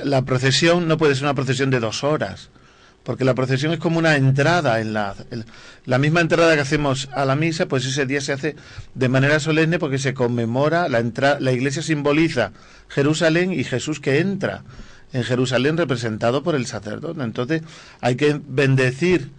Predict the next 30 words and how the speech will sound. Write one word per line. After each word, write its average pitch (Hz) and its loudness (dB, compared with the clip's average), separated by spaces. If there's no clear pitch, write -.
dice 127 -4
la 139 2
liturgia, 135 -2
fuera 151 4
de 156 6
la 151 4
iglesia, 151 0
los 123 0
ramos, 151 4
las 117 -2
palmas, 151 2
que 120 -4
son 143 -2
los 143 0
que 139 0
simbolizan 139 2
nuestra 143 2
participación 139 0
en 127 -4
esa 131 0
aclamación 135 0
a 156 -2
Cristo, 165 -4
y 113 -2
luego 147 4
entrar 143 2
en 113 -2
la 107 0
iglesia, 110 -4
¿no? 120 -6